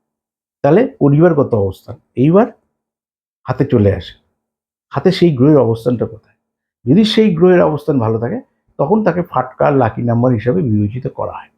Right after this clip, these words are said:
গেল এক। এইবার তাহলে এই ফাটকা লাকি নাম্বার পাঁচ কেন? তাহলে আমার বুধ হান্ড্রেড পার্সেন্ট ভালো আছে। বুধ যদি ভালো কারোর জন্মকালীন না থাকে তাহলে তার ফাটকা লাকি নাম্বার ফাইভ হবে না।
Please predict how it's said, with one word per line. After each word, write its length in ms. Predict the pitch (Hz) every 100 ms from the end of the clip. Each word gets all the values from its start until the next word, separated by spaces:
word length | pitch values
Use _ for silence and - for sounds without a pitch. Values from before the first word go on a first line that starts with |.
| _ _ _ _ _ _ _ _ _
গেল 140 | 131 131
এক। 260 | 98 85 _ _ _ _ _ -
এইবার 400 | 165 214 185 113 - _ _ _ _ _ _
তাহলে 180 | - 185 - -
এই 260 | 185 220
ফাটকা 280 | - 180 -
লাকি 260 | 170 185 202
নাম্বার 320 | 208 202 208 202 _ _ _
পাঁচ 320 | - 185 160 -
কেন? 320 | 185 190 262 - _ _ _ _ _ _
তাহলে 140 | 165
আমার 180 | 180 214 151 - -
বুধ 440 | 101 113 196 156 110
হান্ড্রেড 420 | - - 143 165
পার্সেন্ট 340 | - 170 175 131
ভালো 280 | 95 92 90
আছে। 260 | - _ _ _ _ _ _ _ -
বুধ 220 | 107 185 175
যদি 220 | 160 202 202
ভালো 280 | 131 139
কারোর 240 | 156 151 151
জন্মকালীন 520 | 123 120 127 135 139
না 140 | 104 101
থাকে 260 | - 101 _ _ _ _
তাহলে 180 | - 196
তার 100 | 208
ফাটকা 300 | 196 180 -
লাকি 220 | 196 190 196
নাম্বার 200 | 196 190
ফাইভ 280 | - 185 180
হবে 140 | 180
না। 140 | 180